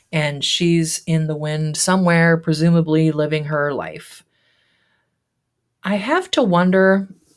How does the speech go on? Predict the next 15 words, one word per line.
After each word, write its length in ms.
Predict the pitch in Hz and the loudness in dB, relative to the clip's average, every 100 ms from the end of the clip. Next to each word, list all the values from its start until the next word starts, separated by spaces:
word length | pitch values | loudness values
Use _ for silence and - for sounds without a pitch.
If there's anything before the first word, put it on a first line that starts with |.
| _ - | _ -2
what 240 | 175 180 | 2 2
happened 460 | 170 175 175 180 165 | 0 -2 0 0 0
to 80 | |
her 200 | 165 170 | 0 0
son, 560 | 165 - 143 90 120 165 _ _ _ | 0 -2 -4 -6 -10 -16 _ _ _
to 140 | - 160 | -8 -4
Billy 420 | 170 165 160 156 | 0 0 0 -2
and 140 | 160 | -6
Marianne's 600 | 147 147 147 123 127 - | -4 -4 -6 -8 -10 -10
son, 480 | - 147 92 101 165 | -6 -6 -6 -10 -10
the 80 | 151 | -10
grandson 680 | 156 147 147 - 139 139 139 | -8 -8 -8 -8 -8 -8 -8
that 220 | 139 - | -10 -8
Paul 260 | - 143 156 | -4 -4 -2
Senior 680 | - 202 190 165 156 156 | 0 2 4 4 2 0